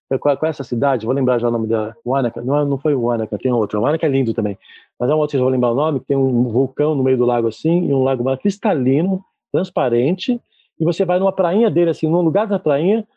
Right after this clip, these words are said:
tem uma fonte de água termal, então você tá lá com a água gelada, você chega pra, para daquele lugarzinho, tem uma fonte de água termal, e você fica ali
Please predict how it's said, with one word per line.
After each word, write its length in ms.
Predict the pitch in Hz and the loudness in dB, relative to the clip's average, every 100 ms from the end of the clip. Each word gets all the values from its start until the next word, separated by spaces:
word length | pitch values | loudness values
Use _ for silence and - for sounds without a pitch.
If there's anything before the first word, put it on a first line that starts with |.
| _ | _
tem 100 | 185 | 0
uma 100 | 202 | 0
fonte 280 | - 185 196 | 0 -2 0
de 40 | 180 | 0
água 120 | 175 | 0
termal, 300 | 180 156 180 | 0 0 0
então 120 | 190 | -2
você 60 | - | -2
tá 60 | |
lá 120 | 175 | 0
com 60 | 160 | 2
a 60 | 151 | 0
água 160 | 143 | 2
gelada, 360 | 143 170 175 190 | 2 2 2 0
você 140 | 202 | -4
chega 220 | 170 170 | -2 -4
pra, 140 | 131 160 | -2 -2
para 200 | 175 170 | 0 -2
daquele 200 | 170 156 | 0 -2
lugarzinho, 260 | 151 147 190 | -2 -2 -4
tem 100 | 262 | -2
uma 100 | 214 | -2
fonte 240 | 165 151 | -2 -2
de 60 | 143 | -2
água 140 | 123 | -2
termal, 380 | 131 120 123 180 | -2 0 0 -2
e 40 | |
você 100 | 202 | -4
fica 180 | 156 143 | -4 -2
ali 220 | 127 120 | 0 0